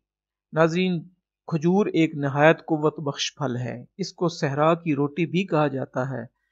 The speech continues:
ताज़ा फल को खजूर और खुश्क फल को छुहारा कहते हैं।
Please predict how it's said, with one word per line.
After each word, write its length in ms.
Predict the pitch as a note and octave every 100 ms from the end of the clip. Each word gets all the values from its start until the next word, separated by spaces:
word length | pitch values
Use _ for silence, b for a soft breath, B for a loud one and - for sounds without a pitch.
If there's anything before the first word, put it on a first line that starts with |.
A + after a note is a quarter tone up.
| _ _ _ _
ताज़ा 300 | E3+ F#3 F3+ E3+
फल 260 | F3 E3+ E3+
को 180 | D#3+ C#3+
खजूर 500 | - C3 D3+ D#3+ D#3+
और 180 | - D#3+ -
खुश्क 320 | - F#3 - _
फल 140 | D#3 C#3+
को 200 | D3 C#3+ C#3
छुहारा 400 | - C#3 C#3+ D3
कहते 320 | C#3+ C3+ - B2
हैं। 180 | B2